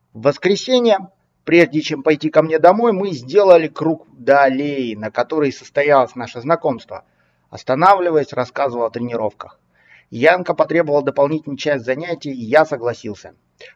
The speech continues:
Поэтому план учёбы на субботу оказался невыполненным. Ничего я не читал, а только занимался алгеброй и учил физику.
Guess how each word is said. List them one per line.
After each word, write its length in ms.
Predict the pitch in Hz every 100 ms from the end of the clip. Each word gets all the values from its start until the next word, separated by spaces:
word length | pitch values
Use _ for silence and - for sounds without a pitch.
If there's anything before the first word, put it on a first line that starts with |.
| _
Поэтому 440 | 143 151 143 135
план 260 | - 139 147
учёбы 300 | 156 202 180
на 100 | 165
субботу 400 | - 156 147 117
оказался 460 | 113 127 147 -
невыполненным. 680 | 127 113 117 101 95 87 92 92
Ничего 480 | - 151 151 185 160
я 60 |
не 100 | 131
читал, 340 | - - 208 165
а 80 |
только 280 | 123 135 -
занимался 480 | 120 135 156 139 127
алгеброй 340 | 127 117 107
и 40 | 101
учил 260 | 98 123 _
физику. 440 | 107 98 - _